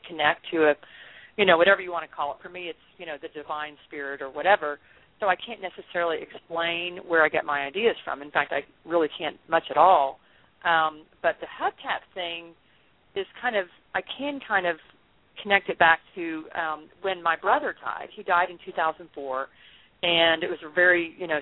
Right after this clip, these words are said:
sad thing. He died at forty-three years old. Um, but when he died, it was like hubcaps were raining everywhere in my path, and I just started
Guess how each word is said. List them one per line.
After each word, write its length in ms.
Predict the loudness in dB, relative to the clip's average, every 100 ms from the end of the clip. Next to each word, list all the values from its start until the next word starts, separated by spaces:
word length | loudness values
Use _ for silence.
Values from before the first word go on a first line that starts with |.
| 2
sad 280 | 4 4 2
thing. 160 | -4
He 80 | -6
died 240 | 2 2 2
at 80 | 0
forty-three 400 | -4 -6 -6 -6
years 180 | -4 -4 0
old. 400 | 2 0 -4 -8 -20 -20 -20 _
Um, 480 | 2 4 2 0 -8 -20 _
but 260 | 4 4 2 -4
when 120 | -6
he 140 | -8
died, 480 | -6 -4 -2 -2 -4 -10 -12
it 100 | -10
was 120 | -10 -2
like 220 | -2 -2 _ _ -20 -6
hubcaps 400 | -6 -4 -6 -6 -8
were 160 | -14 -8
raining 460 | -6 -6 -6 -8 0
everywhere 640 | 0 0 2 2 2 0 -4 _ -8
in 60 | -2
my 120 | -2 2
path, 380 | 2 4 2 -6 -16 -6
and 400 | 2 2 2 -4 -20 -20 -20 -2 2
I 80 |
just 200 | 2 0
started 220 | 2 0